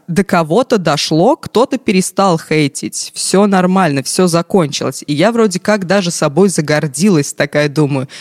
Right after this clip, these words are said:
"Я молодец, я заступилась за эту женщину". Но через неделю я узнала, что она бессовестная такая, она знала, что она привезла эту заразу с собой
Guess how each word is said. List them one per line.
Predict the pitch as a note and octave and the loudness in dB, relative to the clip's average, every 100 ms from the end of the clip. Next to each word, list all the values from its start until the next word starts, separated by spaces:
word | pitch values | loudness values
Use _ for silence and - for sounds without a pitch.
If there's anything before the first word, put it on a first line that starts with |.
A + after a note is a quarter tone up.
| - | -16
"Я | D#3+ B2 B2 F3 G#3 | -12 -4 0 2 2
молодец, | F#3 F3 E3 C3 E3 D3+ - | 2 2 0 0 0 -2 -4
я | B2+ D#3 | -2 0
заступилась | F#3+ D3+ - D#3 - F#3+ F#3 D#3 - - | 0 -4 -4 -4 2 2 4 2 -2 0
за | D#3+ | 0
эту | E3 D#3+ | 2 2
женщину". | D#3 D#3 C#3 - C3+ - - - | 2 0 -2 -4 -6 -8 -20 -2
Но | F3+ F#3+ | 2 2
через | G3 F#3+ E3+ | 2 2 2
неделю | F#3 F3+ B3 | 2 2 2
я | F3+ D#3+ | 2 2
узнала, | D#3+ G#3 G3+ C#3+ | 2 2 2 0
что | - E3+ | -2 0
она | F3 A#3 F#3+ | 2 2 2
бессовестная | C3+ D3 F3+ - G#3+ E3 F3 D3+ | 0 0 0 2 0 0 -2 -2
такая, | E3 F3 F3+ | -2 0 -2
она | D3 D#3+ | 0 -2
знала, | D#3 G3+ F3+ C#3+ | 0 0 2 0
что | - D3 | -2 -2
она | D3 | 0
привезла | D3 D3+ D3+ D3+ D#3+ D3 | 0 0 0 0 0 0
эту | - E3+ - D3 | 0 -2 -2 -2
заразу | D3+ F3 B3+ D#3+ | 0 2 2 0
с | D#3+ | -4
собой | - D#3 D3+ D3+ | -2 0 0 -2